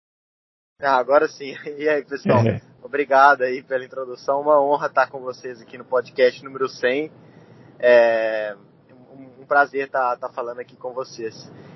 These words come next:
Speaker 1: É realmente muito feliz com a etapa, né? É,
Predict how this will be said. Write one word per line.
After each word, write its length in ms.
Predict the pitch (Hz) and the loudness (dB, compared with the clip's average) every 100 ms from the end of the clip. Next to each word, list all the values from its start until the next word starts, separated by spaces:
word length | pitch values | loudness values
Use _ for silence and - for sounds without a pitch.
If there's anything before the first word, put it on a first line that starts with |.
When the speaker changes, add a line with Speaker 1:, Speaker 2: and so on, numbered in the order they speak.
| - | 0
Speaker 1:
É 180 | 127 127 | 6 8
realmente 760 | 143 151 135 151 165 170 156 - | 8 6 6 -4 -8 -6 -6 -8
muito 260 | 143 156 170 | -12 -12 -6
feliz 280 | 175 147 139 | -4 -4 -4
com 100 | 165 | -2
a 40 | |
etapa, 600 | 131 - 127 147 - 165 143 _ | -2 -2 0 0 0 -8 -10 _
né? 240 | 127 127 127 131 127 | -16 -14 -16 _ -8
É, 460 | 123 120 117 113 | -4 -4 -6 -8